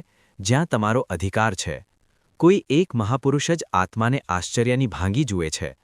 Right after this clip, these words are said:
તેવો જ બીજો કોઈ મહાપુરુષ તેના તત્વનું આશ્ચર્યની ભાંગી વર્ણન કરે છે, અને બીજો કોઈ અધિકારી પુરુષ તેને આશ્ચર્યની ભાંગી સાંભળે છે, અને કોઈ કોઈ તો સાંભળીને પણ તેને નથી જાણતો.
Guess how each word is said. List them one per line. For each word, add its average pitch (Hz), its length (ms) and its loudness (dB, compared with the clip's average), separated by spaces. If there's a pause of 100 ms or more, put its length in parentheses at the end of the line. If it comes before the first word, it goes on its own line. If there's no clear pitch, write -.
(520)
તેવો 107 280 2
જ 147 100 -4
બીજો 101 300 0
કોઈ 101 200 0
મહાપુરુષ 92 600 -2 (380)
તેના 170 220 2
તત્વનું 131 560 -2
આશ્ચર્યની 127 600 0
ભાંગી 104 380 -4
વર્ણન 98 360 -2
કરે 82 220 -4
છે, 73 200 -8 (600)
અને 101 160 0
બીજો 95 320 0
કોઈ - 240 -2
અધિકારી 95 500 -2
પુરુષ 110 360 -2 (340)
તેને 139 180 2 (100)
આશ્ચર્યની 139 600 0
ભાંગી 101 360 -2
સાંભળે 95 400 -2
છે, 76 200 -6 (640)
અને 170 220 2
કોઈ 170 240 4
કોઈ 165 220 2
તો 175 160 -2
સાંભળીને 104 540 0
પણ 113 300 -6 (260)
તેને 160 200 4
નથી 117 300 0
જાણતો. 85 380 -2